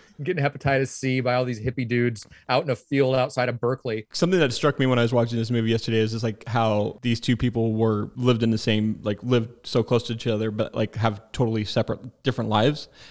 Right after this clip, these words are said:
Speaker 2: And how, like, Forrest experiences all the good in that, and I guess Robin Wright kind of experiences a lot of the bad in that.
Speaker 1: Well, I think it's a better statement on parenting, don't you? Like, uh,
Speaker 2: Yeah, that's
Speaker 1: Forrest
Speaker 2: true.
Speaker 1: Gump,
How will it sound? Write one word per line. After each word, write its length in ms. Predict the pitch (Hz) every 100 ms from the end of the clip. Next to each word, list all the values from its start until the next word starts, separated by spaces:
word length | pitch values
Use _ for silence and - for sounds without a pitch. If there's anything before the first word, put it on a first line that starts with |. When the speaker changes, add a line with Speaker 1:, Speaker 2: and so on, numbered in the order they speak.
| - _
Speaker 2:
And 240 | 131 120 113
how, 180 | 113 110
like, 400 | 107 104 - 135
Forrest 460 | - 117 107 - -
experiences 600 | 110 - 113 107 113 110
all 160 | 113
the 80 | 107
good 180 | 117 117
in 140 | 113
that, 320 | 110 104 -
and 380 | 104 104 104 104 - _ _
I 60 | 117
guess 540 | 104 117 107 104 - - _ _
Robin 320 | 113 117 107 104
Wright 180 | 104
kind 160 | - 107
of 100 | 101 -
experiences 640 | - 113 107 104 107 98 -
a 60 | 110
lot 160 | 107
of 40 | 104
the 60 |
bad 320 | 113 104 113
in 120 | 139 156
that. 260 | 170 180 - _
Speaker 1:
Well, 140 | 156
I 200 | 165 240
think 200 | 226 285
it's 120 | 170 147
a 40 |
better 240 | 131 220
statement 400 | 247 - 135 117
on 100 | 107
parenting, 520 | 98 147 214 - 78 80 _ _
don't 180 | 117 120
you? 160 | 135
Like, 260 | 185 139 -
uh, 100 | 113
Speaker 2:
Yeah, 180 | 135 120
that's 140 | 120
Speaker 1:
Forrest 160 | 160 139
Speaker 2:
true. 100 | 117
Speaker 1:
Gump, 320 | 135 160 170